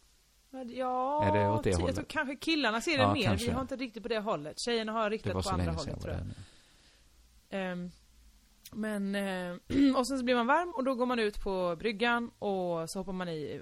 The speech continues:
Speaker 1: havet och, eh, badar och det är underbart.
Speaker 2: Mm.
Speaker 1: Och, eh, så är man där och så går man upp och så, eh, är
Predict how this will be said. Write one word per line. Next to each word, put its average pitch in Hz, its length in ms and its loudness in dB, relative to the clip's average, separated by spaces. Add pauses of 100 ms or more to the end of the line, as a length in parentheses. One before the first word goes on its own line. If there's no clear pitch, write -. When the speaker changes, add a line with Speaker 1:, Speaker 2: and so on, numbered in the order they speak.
(100)
Speaker 1:
havet 240 400 0 (480)
och, - 320 -8
eh, 170 280 -2
badar 226 440 -2
och 202 60 -2
det 170 120 -4
är 170 40 -4
underbart. 170 300 0 (120)
Speaker 2:
Mm. 80 140 -6 (1700)
Speaker 1:
Och, 240 380 2
eh, 202 960 2
så 320 120 -2
är 381 100 2
man 302 200 2
där 185 120 4 (100)
och 254 100 -8
så 269 80 -6
går 269 100 -4
man 339 140 -2
upp 294 240 -6
och 262 100 -2
så, 269 80 -4
eh, 254 280 -4
är 262 160 -2